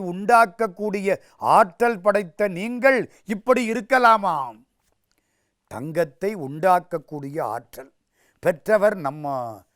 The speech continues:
சிவவாக்கியர். இவர் பதிலே சொல்லல, சிரிச்சார். இந்த கொங்கண சித்தர் ரெண்டு நாள் கழிச்சு அந்த வீட்டுக்கு வந்தார். உள்ள பெண்டாட்டி இருக்கிறார், சிவவாக்கியருடைய மனைவி. அங்கே போனார்.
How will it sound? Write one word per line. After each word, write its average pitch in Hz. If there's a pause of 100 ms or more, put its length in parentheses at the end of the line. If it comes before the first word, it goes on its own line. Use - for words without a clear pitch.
(120)
சிவவாக்கியர். 120 (420)
இவர் 247 (100)
பதிலே 208
சொல்லல, 175 (320)
சிரிச்சார். 156 (840)
இந்த 107 (100)
கொங்கண 185
சித்தர் 156 (360)
ரெண்டு 147
நாள் 170
கழிச்சு 147 (400)
அந்த 120
வீட்டுக்கு 131
வந்தார். 98 (540)
உள்ள 151
பெண்டாட்டி 143
இருக்கிறார், - (1400)
சிவவாக்கியருடைய 131
மனைவி. 104 (800)
அங்கே 131
போனார். 117